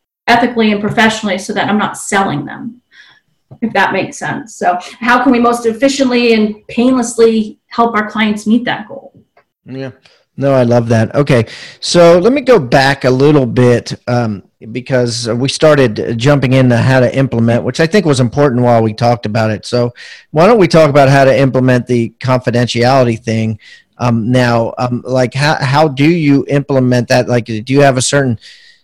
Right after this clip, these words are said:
Speaker 2: uh, speech that you have that you give 'em more or less right when you first meet 'em? You know, what do we need to know about that?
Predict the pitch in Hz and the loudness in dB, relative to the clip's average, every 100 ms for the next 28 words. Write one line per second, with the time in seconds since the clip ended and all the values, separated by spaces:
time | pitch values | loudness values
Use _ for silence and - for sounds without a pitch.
0 | _ _ 101 80 - - 156 147 - 135 | _ _ -12 -10 -10 0 2 2 0 0
1 | 117 135 139 139 123 - - 131 135 135 | 2 2 4 4 0 -8 -4 -2 -2 0
2 | 147 143 143 139 113 87 117 147 147 143 | 2 2 0 -2 -4 -6 -2 2 4 6
3 | 147 - 135 139 143 135 127 120 120 113 | 4 2 2 2 2 0 -2 -2 -2 -2
4 | 123 147 151 147 147 139 131 - - - | -2 2 4 4 4 2 0 -6 -20 -20
5 | _ _ 127 127 123 120 117 117 120 151 | _ _ -4 0 2 2 2 -2 0 2
6 | 156 147 135 120 113 104 98 - 104 98 | 2 2 2 4 2 2 -2 -2 -4 -4